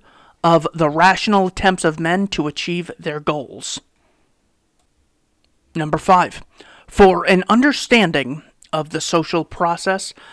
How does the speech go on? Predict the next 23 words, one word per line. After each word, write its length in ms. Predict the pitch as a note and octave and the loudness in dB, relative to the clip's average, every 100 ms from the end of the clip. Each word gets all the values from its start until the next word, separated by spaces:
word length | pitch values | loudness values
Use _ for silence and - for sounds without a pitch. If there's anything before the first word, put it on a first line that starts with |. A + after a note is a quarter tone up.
| - - | -18 0
the 140 | F3+ | 2
most 360 | F3+ G3+ G3+ - | 4 2 0 -2
significant 760 | F3+ E3 F3+ A3+ B3 C4+ B3+ | -2 0 -2 -2 -2 -2 -2
social 340 | - F#3 F#3+ F3+ | -2 -4 -4 -4
division 540 | F#3 E3+ D3+ D3+ D3+ | -2 0 -2 -2 -8
to 100 | D#3+ | -8
be 140 | D#3 D#3 | -8 -4
recognized 720 | E3+ - F#3 F#3+ F#3 G3 - - - - | -2 -2 -4 -4 -4 -4 -8 -18 -10 -6
is 140 | D#3 | 0
that 220 | E3 - | 2 2
between 360 | - - E3+ D#3 | -2 -4 -4 -4
the 80 | D3 | -4
ruling 360 | D#3+ F3 F3+ | -4 -4 -4
class 440 | F3 F3 G3 A#3 - | -2 0 0 -2 -8
and 340 | D3 D#3+ D#3+ E3 D#3+ | -10 -8 -8 -8 -8
the 120 | D#3 | -8
ruled, 420 | D3+ C#3+ - - - - _ | -6 -10 -12 -20 -20 -20 _
between 500 | E3+ - F3+ E3+ F3 - | -8 -2 -2 0 -2 -4
the 140 | D#3+ | -6
elite 500 | D3 D#3+ G3+ - - - _ | -4 -4 -4 -6 -16 -20 _
and 260 | D#3 D3+ D#3+ | -6 -4 -4
the 80 | E3+ | -2
non-elite. 720 | F3 G#3 F#3+ D3 A2+ - | 0 0 0 -4 -10 -14